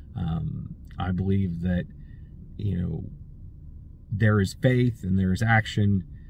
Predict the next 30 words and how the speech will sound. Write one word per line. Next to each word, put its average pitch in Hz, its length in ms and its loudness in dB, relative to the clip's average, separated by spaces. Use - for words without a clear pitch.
uh, 90 300 2
and 92 200 2
you 92 80 4
have 104 200 4
to 107 60 2
have 90 260 0
both. 85 280 2
You've 87 200 -6
gotta 95 180 2
believe 101 360 2
in 101 120 4
God, 98 320 4
and 87 140 0
you 87 80 -2
gotta 90 200 0
do 92 160 -2
the 92 100 -2
things 90 640 -2
the 87 80 -4
way 95 180 2
that 82 160 -2
God 92 260 2
intended 85 500 0
to 78 60 -6
do 82 220 -6
things 82 300 -8
for 78 280 -8
us, - 200 -10
or 80 300 -6
us - 380 -4